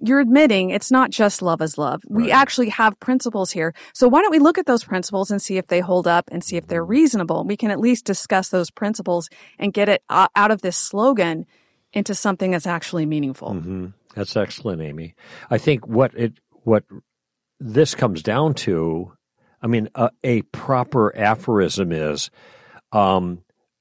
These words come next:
Speaker 2: right love is good love. In other words, for love to be noble, it can't just be construed as loving. It's got to be the right kind of loving. There's a moral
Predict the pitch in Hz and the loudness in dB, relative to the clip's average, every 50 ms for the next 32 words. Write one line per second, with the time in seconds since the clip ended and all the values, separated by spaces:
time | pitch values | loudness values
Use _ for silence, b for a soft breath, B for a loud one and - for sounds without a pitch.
0 | _ _ _ _ _ _ _ _ _ _ _ _ - 117 107 95 95 113 113 135 | _ _ _ _ _ _ _ _ _ _ _ _ -8 -8 -8 -4 0 2 4 4
1 | 175 180 147 _ - 107 104 101 95 90 85 82 82 78 85 117 117 110 95 90 | 4 2 0 _ -6 -2 0 2 2 2 2 2 0 -2 -4 -6 -4 -2 -2 -2
2 | 78 - - _ - 110 101 85 - - 85 76 73 71 67 - - - - _ | -2 -6 -10 _ -2 0 0 0 -2 -6 -8 -8 -8 -8 -12 -14 -18 -20 -20 _
3 | _ _ _ _ _ b b b b b b b b b - 120 117 117 110 120 | _ _ _ _ _ b b b b b b b b b -2 0 0 2 2 2
4 | 113 107 104 101 95 87 80 - - - - - - 127 117 110 107 107 113 127 | 2 2 2 2 2 0 -2 -6 -12 -14 -18 -6 0 2 2 4 4 4 2 2
5 | 156 160 - - 139 127 117 95 85 95 98 104 131 139 101 82 78 82 90 85 | 2 0 -2 -6 -4 -4 -4 -4 -2 2 4 4 4 4 2 0 -2 -2 -2 -4
6 | 104 - - - 101 92 - - 120 101 - - - 98 87 85 78 - - - | -6 -6 -4 -4 -4 -4 -2 -4 -4 -4 -4 -4 -4 -4 -4 -6 -8 -10 -14 -12
7 | 90 - - - - - - 113 131 147 151 135 110 - 87 90 80 - - 87 | -8 -8 -8 -8 -6 -4 0 0 2 2 2 0 -2 -2 -2 -2 -2 -2 -2 -2
8 | 80 76 69 80 78 82 95 95 B B B B B B B - 127 117 - - | -2 -2 -2 -4 -6 -6 -6 -8 B B B B B B B -4 -4 -4 -4 -6
9 | - - 131 113 113 - - - 120 120 110 95 - 92 90 87 90 101 101 104 | -2 0 0 0 0 -2 -4 -4 0 0 0 0 0 -2 -2 -2 -2 -2 0 0
10 | 120 135 127 - - _ _ _ - - - - 113 120 143 170 180 170 135 107 | 0 0 -2 -6 -12 _ _ _ -12 -12 -8 -4 -2 -2 0 0 -2 0 -2 -2
11 | 90 82 92 87 82 76 80 85 90 104 95 85 - 104 95 95 104 107 107 123 | -2 -2 -2 -2 -2 -2 -4 -2 0 0 0 0 0 -2 -2 -2 -2 0 0 0
12 | 127 131 127 120 120 120 123 127 123 120 | 2 2 2 2 4 4 4 2 0 -2